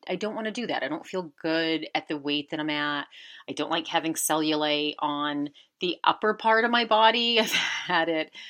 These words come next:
on the lower part of my body, but not the upper part. So trying to, uh, trying to get rid of that and lose some body fat. But anyway, so, uh, that's a quick update on me.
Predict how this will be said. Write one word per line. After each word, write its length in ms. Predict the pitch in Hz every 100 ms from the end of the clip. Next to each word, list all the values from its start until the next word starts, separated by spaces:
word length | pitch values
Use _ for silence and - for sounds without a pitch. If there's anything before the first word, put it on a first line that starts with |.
| - -
on 240 | - 160 160
the 80 | 160
lower 280 | 185 277 285
part 260 | 302 311
of 60 | 302
my 120 | 302
body, 460 | 285 269 262 254 247
but 260 | 196 -
not 340 | 190 175 170 -
the 120 | 170
upper 240 | - 131
part. 320 | - 131 -
So 160 | - 151
trying 380 | - 180 180 180 -
to, 220 | 160 147
uh, 320 | 139 139 135 - _ _ _ _ - - -
trying 220 | 175 170
to 60 |
get 140 | 160 160
rid 140 | 151
of 60 | 143
that 180 | 139 139
and 100 | 139
lose 180 | 135
some 100 | -
body 280 | 131 127 127
fat. 300 | - 135 - -
But 160 | 143 - - - - - - - -
anyway, 480 | 349 359 208 180
so, 580 | 185 - 214 208 202 196
uh, 400 | 202 190 190 190
that's 280 | 185 226 277
a 120 | 320
quick 300 | 254 - 277 -
update 380 | 208 - 208 196
on 260 | 185 180 175
me. 580 | 175 156 147 165 262